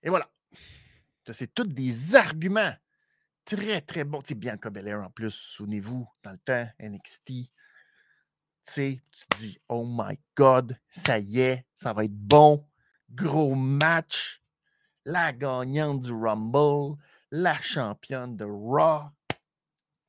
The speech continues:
Il y a toujours, euh, c'est ça. Et on va parler. On va parler de, du choix qu'elle a fait. Essayez de comprendre. Essayez de comprendre. Comprendre la vie. Bref, ce soir,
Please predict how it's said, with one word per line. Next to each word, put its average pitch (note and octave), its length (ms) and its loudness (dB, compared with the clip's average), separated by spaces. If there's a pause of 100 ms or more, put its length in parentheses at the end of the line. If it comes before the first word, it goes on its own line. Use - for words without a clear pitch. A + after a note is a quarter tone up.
(2000)
Il - 40 -20
y - 20 -14
a G2+ 40 -16
toujours, D#3+ 300 -2
euh, F#2 240 -6
c'est - 140 -20
ça. - 120 -20 (520)
Et G2+ 60 -16
on G2+ 60 -10
va A2 120 -2
parler. A2+ 360 0 (300)
On - 60 -16
va A2+ 40 -18
parler G#2 220 -6
de, E2+ 280 -10 (220)
du - 80 -20
choix G2+ 140 -4
qu'elle F#2 140 -10
a F2+ 40 -10
fait. F#2+ 160 -12 (2750)
Essayez C#3 200 -2
de C#3+ 60 -8
comprendre. - 380 -12
Essayez D#3+ 220 2
de - 40 -14
comprendre. A2 460 -6 (800)
Comprendre F#2 240 -10
la - 60 -18
vie. - 100 -20 (280)
Bref, A#3 280 4
ce B3 120 6
soir, A#3+ 420 6